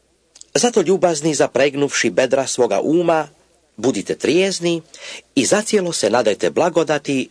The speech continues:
koja će vam se prinijeti kad dođe Isus Krist. Kao poslušna djeca, ne vladajući se po prvim željama u svojemu neznanju, nego po svecu koji vas je pozvao,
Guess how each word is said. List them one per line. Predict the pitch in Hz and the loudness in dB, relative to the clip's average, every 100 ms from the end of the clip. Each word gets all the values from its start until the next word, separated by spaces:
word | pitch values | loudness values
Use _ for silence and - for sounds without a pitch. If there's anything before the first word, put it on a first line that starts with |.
| - | -4
koja | 127 120 | -2 0
će | 92 90 | 0 -4
vam | 78 | -4
se | - | -6
prinijeti | - - 156 147 135 123 | -4 -2 -2 -4 -6 -8
kad | - - | -6 -4
dođe | - 107 101 - | -2 -2 -2 -8
Isus | 95 92 - | -8 -8 -4
Krist. | 87 82 - - _ _ _ _ _ - - - | -4 -6 -10 -18 _ _ _ _ _ -20 -16 0
Kao | 113 107 | 2 4
poslušna | 165 175 - 156 - 127 | 2 0 0 -2 0 -2
djeca, | 98 104 - 65 50 - - - - | 0 -2 -2 -8 -8 -16 -20 -20 -4
ne | 110 | -2
vladajući | 101 107 160 180 175 170 170 | 2 2 2 2 0 -2 -4
se | - 123 | -4 -2
po | - 98 | -2 -4
prvim | - - 156 123 95 82 | -2 -2 -2 -4 -4 -2
željama | 117 135 135 127 123 120 - - - | -2 -2 -2 -2 -2 -2 -6 -18 -6
u | 135 | -4
svojemu | - - 113 104 104 | -2 0 0 0 -2
neznanju, | 101 95 95 120 120 104 65 _ _ _ _ _ | -2 -2 0 0 0 -2 -6 _ _ _ _ _
nego | 95 113 107 | -2 0 0
po | - | 0
svecu | 98 104 156 175 - | -2 0 0 0 -2
koji | - 101 | -2 -2
vas | 78 - | -2 -4
je | 73 | -2
pozvao, | - 180 160 160 147 | 0 0 2 0 2